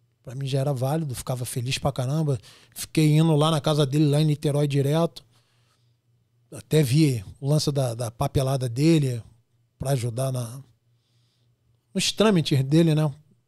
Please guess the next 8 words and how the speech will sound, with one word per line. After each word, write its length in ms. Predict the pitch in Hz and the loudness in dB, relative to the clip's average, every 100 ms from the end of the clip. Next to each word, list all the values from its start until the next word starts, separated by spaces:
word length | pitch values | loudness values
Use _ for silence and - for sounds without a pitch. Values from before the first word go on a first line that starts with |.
| _ | _
Sargento 560 | - 143 123 151 147 139 | -6 -2 0 -2 -2 0
Nunes, 380 | 143 170 143 | 2 2 2
lá 160 | 127 139 | 0 -2
da 420 | 127 117 120 127 | -4 -8 -12 -14
secretaria, 800 | 127 135 - 139 - 123 131 147 | -8 -6 -6 -6 -6 -6 -4 -4
ajudou 360 | 131 117 120 143 | -4 -6 -4 -4
pra 140 | 135 | -4
cacete. 720 | 131 117 - 139 147 143 - | -8 -8 -6 -4 -4 -4 -10